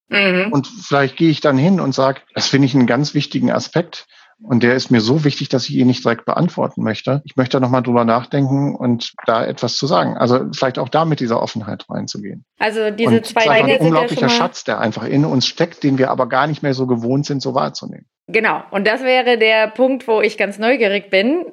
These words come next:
Speaker 1: Wie gehe ich damit um, wenn ich gelernt habe, dieses Bauchgefühl, weil es ja auch unangenehm ist. Also wenn ich Angst habe, dann ist das, gerade wenn ich in der Führung bin,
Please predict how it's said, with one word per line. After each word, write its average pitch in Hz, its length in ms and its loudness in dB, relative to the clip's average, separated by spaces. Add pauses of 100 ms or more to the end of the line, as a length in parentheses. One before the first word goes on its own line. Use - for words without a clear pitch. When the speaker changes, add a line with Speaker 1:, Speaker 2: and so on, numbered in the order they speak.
(120)
Speaker 1:
Wie 220 680 -4
gehe 220 340 2
ich 214 160 -4
damit 196 300 0
um, 202 300 -4
wenn 185 160 -2
ich 175 260 -10
gelernt 190 640 0
habe, 165 520 0
dieses 180 420 -8
Bauchgefühl, 202 1120 0
weil 190 160 2
es 185 140 -2
ja 196 160 0
auch 170 120 -4
unangenehm 160 680 -2
ist. 160 140 -10
Also 175 240 -2
wenn 180 120 -4
ich 185 160 -10
Angst 220 420 -4
habe, 247 420 0 (100)
dann 214 180 0
ist 214 200 -4
das, 226 280 0 (360)
gerade 208 720 0
wenn 208 180 0
ich - 320 -8
in 190 140 -2
der 180 100 2
Führung 180 540 0
bin, 190 320 -2